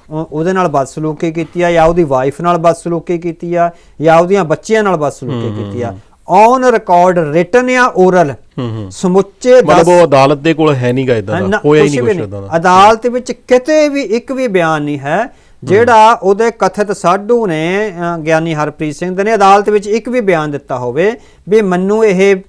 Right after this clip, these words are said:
Speaker 1: ਪੀੜਤ ਕਰ ਰਿਹਾ ਹੈ।
Speaker 2: ਤੇ ਫਿਰ ਇਹੀ ਗੱਲ ਤਾਂ ਜਥੇਦਾਰ ਹਰਪ੍ਰੀਤ ਸਿੰਘ ਪਹਿਲਾਂ ਕਹਿੰਦੇ ਸੀਗੇ, ਫਿਰ ਮਤਲਬ ਉਸ, ਇਹ ਕਿਤੇ ਨਾ ਕਿਤੇ ਪੂਰਾ ਇਹ ਮੈਨੇਜ ਕੀਤਾ
Speaker 1: ਹਾਂ,
Speaker 2: ਗਿਆ,
Speaker 1: ਬਿਲਕੁਲ
Speaker 2: ਪਲਾਂਟਡ ਹੈਗਾ।
Speaker 1: ਮੈਨੇਜ ਆ। ਸੋ ਪਿਛਲੇ ਦਿਨੀ ਸਿੱਖ ਜਥੇਬੰਦੀਆਂ ਨੇ ਜਲੰਧਰ ਪ੍ਰੈਸ ਕਲੱਬ 'ਚ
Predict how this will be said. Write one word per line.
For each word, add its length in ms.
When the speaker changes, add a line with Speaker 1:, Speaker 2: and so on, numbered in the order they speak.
Speaker 1:
ਪੀੜਤ 340
ਕਰ 180
ਰਿਹਾ 260
ਹੈ। 60
Speaker 2:
ਤੇ 160
ਫਿਰ 160
ਇਹੀ 320
ਗੱਲ 140
ਤਾਂ 140
ਜਥੇਦਾਰ 360
ਹਰਪ੍ਰੀਤ 360
ਸਿੰਘ 200
ਪਹਿਲਾਂ 280
ਕਹਿੰਦੇ 260
ਸੀਗੇ, 280
ਫਿਰ 140
ਮਤਲਬ 280
ਉਸ, 240
ਇਹ 180
ਕਿਤੇ 220
ਨਾ 100
ਕਿਤੇ 220
ਪੂਰਾ 300
ਇਹ 60
ਮੈਨੇਜ 360
ਕੀਤਾ 220
Speaker 1:
ਹਾਂ, 80
Speaker 2:
ਗਿਆ, 120
Speaker 1:
ਬਿਲਕੁਲ 260
Speaker 2:
ਪਲਾਂਟਡ 220
ਹੈਗਾ। 180
Speaker 1:
ਮੈਨੇਜ 180
ਆ। 80
ਸੋ 260
ਪਿਛਲੇ 400
ਦਿਨੀ 460
ਸਿੱਖ 260
ਜਥੇਬੰਦੀਆਂ 760
ਨੇ 180
ਜਲੰਧਰ 360
ਪ੍ਰੈਸ 300
ਕਲੱਬ 360
'ਚ 180